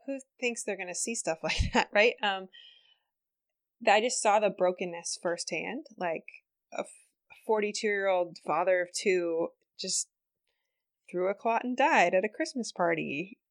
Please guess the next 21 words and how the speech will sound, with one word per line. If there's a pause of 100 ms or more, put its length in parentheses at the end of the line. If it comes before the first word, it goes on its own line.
(120)
you
know,
like, (480)
seeing
that. (200)
<laughs> (640)
Um, (140)
I've (140)
seen, (1160)
I've
seen
other
things
that
I
don't,
you
know,
that
have
been